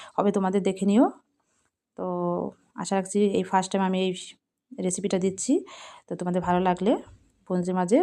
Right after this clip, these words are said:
বেশি বেশি করে শেয়ার করে দিও। আর দেখো আমি পেঁয়াজ, কাঁচা লঙ্কা দিয়ে সার্ভ করছি। দেখো বন্ধুরা কত সুন্দর হয়েছে, আর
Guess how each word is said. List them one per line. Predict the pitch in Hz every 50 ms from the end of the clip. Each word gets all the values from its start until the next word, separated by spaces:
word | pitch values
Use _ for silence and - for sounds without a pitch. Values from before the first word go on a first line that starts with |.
| 370 320
বেশি | 220 175 180
বেশি | 180 175 180
করে | - 185 175 -
শেয়ার | 180 175 170 170
করে | - 180 180 190
দিও। | 180 196 220 302 440 - - - - - - - _
আর | 175 170
দেখো | 170 175 175 - - 185
আমি | 185 185 202 240 330 370 - -
পেঁয়াজ, | - 190 185 180 180 185 220 247 - - - _ _ _ _ _ _ _ _ _ _ _ _ _ _ -
কাঁচা | 175 170 180 180
লঙ্কা | 180 175 175 175 - 185 202 285 - - - - - - - _ -
দিয়ে | 180 180 185
সার্ভ | 180 - 185 180 180 -
করছি। | 196 185 190 - 294 392 427 - - _
দেখো | 202 190 180 185 196
বন্ধুরা | 185 196 190 190 208
কত | 208 202 190 196
সুন্দর | - - - 190 180 190 185
হয়েছে, | 170 180 185 185 180 - 262 311 339 262
আর | 196